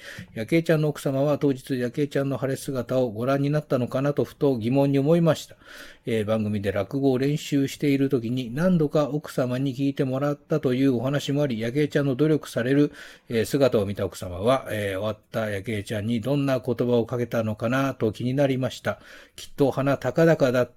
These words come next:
たと想像しています。もしよろしければ教えてください。それではまた。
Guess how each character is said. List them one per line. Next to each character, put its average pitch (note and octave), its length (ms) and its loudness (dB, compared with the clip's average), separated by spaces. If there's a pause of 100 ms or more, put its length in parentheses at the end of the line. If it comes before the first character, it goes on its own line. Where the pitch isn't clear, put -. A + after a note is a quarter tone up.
た B2 120 -4
と D#3 160 6
想 B2 240 2
像 A#2 180 2
し - 60 -10
て A#2+ 140 -6
い A2+ 60 -2
ま C3+ 160 -2
す。 - 120 -10
も A#2 120 -2
し - 180 -6
よ G2+ 80 -4
ろ A#2 100 -4
し - 120 -8
け E3 120 0
れ D#3 80 4
ば B2 200 2
教 - 0 - (140)
え G#2+ 120 -2
て G#2 120 -10
く G2 120 -14
だ F#2+ 100 -14
さ C3+ 140 -2
い。 - 60 -2
そ - 120 -4
れ C3+ 80 2
で D#3 120 4
は A#2 80 2
ま F2+ 160 -6
た。 G2 360 -4